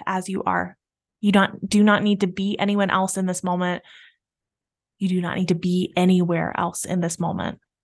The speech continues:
I want you to release that stuff so that you can be in the present moment and do what you can with your present moment.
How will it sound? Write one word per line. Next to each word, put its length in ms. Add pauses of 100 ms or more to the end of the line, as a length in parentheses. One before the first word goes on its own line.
I 80
want 200
you 100
to 100
release 680
that 280
stuff 480
so 160
that 80
you 240
can 180
be 160
in 100
the 60
present 500
moment 540
and 160
do 220
what 120
you 120
can 400
with 180
your 80
present 540
moment. 480